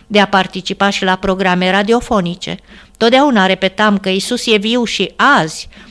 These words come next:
și mai face încă minuni. Apoi am fost din nou invitată să particip la o emisiune informativă, de data aceasta la postul de televiziune Harlech. În aceeași perioadă participam și la întâlnirile de la sala Cardiff Cori,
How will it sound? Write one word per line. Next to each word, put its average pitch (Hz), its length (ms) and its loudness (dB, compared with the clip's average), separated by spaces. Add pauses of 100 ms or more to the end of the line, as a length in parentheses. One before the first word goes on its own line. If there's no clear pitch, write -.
și - 160 -6
mai 165 180 -4
face 254 380 2
încă 269 280 -2
minuni. 180 500 -2 (1120)
Apoi 208 420 2
am 226 100 2
fost 190 220 -2
din 180 140 -2
nou 202 160 2
invitată 196 540 -2
să 190 140 -8
particip 202 480 -4
la 208 80 0
o 202 60 4
emisiune 196 460 0
informativă, 180 880 -2 (320)
de 208 140 -2
data 254 260 2
aceasta 208 380 -2
la 185 120 2
postul 240 380 -2
de 180 120 -2
televiziune 190 640 -2
Harlech. 175 480 -2 (480)
În 214 140 0
aceeași 240 420 0
perioadă 190 480 0
participam 190 640 -2
și 202 120 -6
la 190 80 0
întâlnirile 196 580 -2
de 196 120 -4
la 175 120 0
sala 202 320 0
Cardiff 196 580 -4
Cori, 185 440 -2